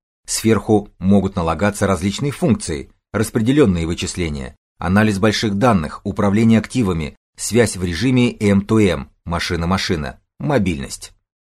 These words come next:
Иногда PREDIX можно поставить в один ряд с мобильной операционной системой айос,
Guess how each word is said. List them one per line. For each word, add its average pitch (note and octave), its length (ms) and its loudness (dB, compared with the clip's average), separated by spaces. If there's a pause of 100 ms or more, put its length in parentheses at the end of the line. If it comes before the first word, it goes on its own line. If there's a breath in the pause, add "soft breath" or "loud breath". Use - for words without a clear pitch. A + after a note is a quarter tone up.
(260)
Иногда A#2 420 4
PREDIX A#2 560 0
можно A2 320 4
поставить G#2+ 540 0
в G2+ 80 0
один F#2 240 0
ряд A2+ 260 2
с - 100 -8
мобильной F#2+ 420 2
операционной F#2 520 -2
системой G2 640 0
айос, G2+ 540 0